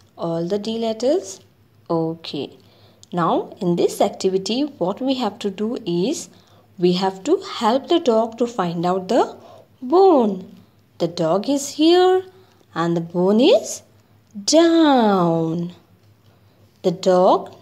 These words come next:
doesn't know the way. Students, I know you all are smart.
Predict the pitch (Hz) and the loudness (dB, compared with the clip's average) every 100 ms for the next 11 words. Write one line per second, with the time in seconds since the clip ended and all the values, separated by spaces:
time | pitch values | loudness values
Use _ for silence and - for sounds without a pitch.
0 | - 170 175 170 277 415 320 294 311 320 | -8 0 2 2 0 2 4 6 6 4
1 | 254 294 302 311 320 - _ _ _ _ | 2 4 4 2 0 -8 _ _ _ _
2 | _ _ _ _ _ _ - _ _ - | _ _ _ _ _ _ -20 _ _ -8
3 | - 185 185 285 - - - - - 185 | 0 2 4 2 0 -6 -14 -20 -8 0
4 | 170 202 320 269 226 170 185 262 311 330 | 2 4 6 4 4 2 2 2 2 2
5 | 320 - 202 269 392 233 - - | -2 -6 -2 -2 -2 -4 -4 -14